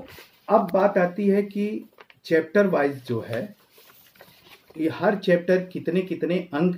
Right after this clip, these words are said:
के हैं, उसके बारे में। सबसे पहले जो तेरह चैप्टरों से मिल करके बारहवीं का कोर्स बना हुआ है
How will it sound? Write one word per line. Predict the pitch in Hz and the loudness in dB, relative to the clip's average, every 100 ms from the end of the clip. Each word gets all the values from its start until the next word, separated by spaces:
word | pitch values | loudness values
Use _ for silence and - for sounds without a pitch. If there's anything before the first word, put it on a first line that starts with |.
| - | -4
के | 123 | -6
हैं, | 104 110 147 - _ - - - - - | -6 -8 -10 -14 _ -20 -20 -20 -12 -2
उसके | 180 175 226 214 | -2 -2 -2 0
बारे | 156 147 175 | 0 0 0
में। | 170 175 269 - _ _ _ _ _ - | 0 -2 -6 -12 _ _ _ _ _ -12
सबसे | - 185 180 - 240 | 0 0 0 -4 -2
पहले | - 185 180 220 - _ _ _ _ _ - - - | 2 2 2 -2 -6 _ _ _ _ _ -20 -20 -10
जो | 135 202 202 - | 2 2 2 2
तेरह | 180 202 233 | 8 8 6
चैप्टरों | 233 180 175 175 202 | 0 2 2 0 -4
से | 202 185 185 | 2 4 6
मिल | 185 190 | 4 2
करके | 185 180 202 196 | -2 -2 -2 0
बारहवीं | - 139 147 180 180 | 0 -2 0 -4 -4
का | 165 | -6
कोर्स | - - 156 - 117 101 | -6 -6 -6 -6 -14 -6
बना | 123 160 | -4 -2
हुआ | 196 143 107 98 | -2 -4 -8 -10
है | 101 | -14